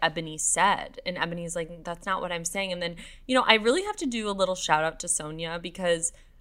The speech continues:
I really like that Sonja tried her best to stand up for Ebony and try to get the women to see what she was trying to say. And, like, you could barely really hear her 'cause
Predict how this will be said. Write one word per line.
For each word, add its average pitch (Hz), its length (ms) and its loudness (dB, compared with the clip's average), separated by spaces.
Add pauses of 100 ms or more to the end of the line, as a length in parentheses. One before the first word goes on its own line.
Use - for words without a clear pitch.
(120)
I 196 40 12
really 226 340 4
like 202 220 4
that 190 160 -2
Sonja 175 380 -2
tried 180 280 0
her 185 140 -2
best 160 640 0
to 185 100 -4
stand 165 400 -2
up 160 200 0
for 180 280 -2
Ebony 175 400 0
and 175 80 -12
try 180 180 -4
to 175 60 -4
get 165 480 0
the 180 80 -2
women 170 300 -2
to 170 100 -10
see 170 640 -6
what 185 220 6
she - 200 -6
was 185 160 0
trying 190 320 0
to 185 80 -4
say. 170 440 4
And, 233 120 0
like, 202 160 -10
you 190 80 -12
could 214 180 -8
barely 214 360 2
really 226 220 0
hear 170 240 -4
her 175 140 0
'cause 175 260 -6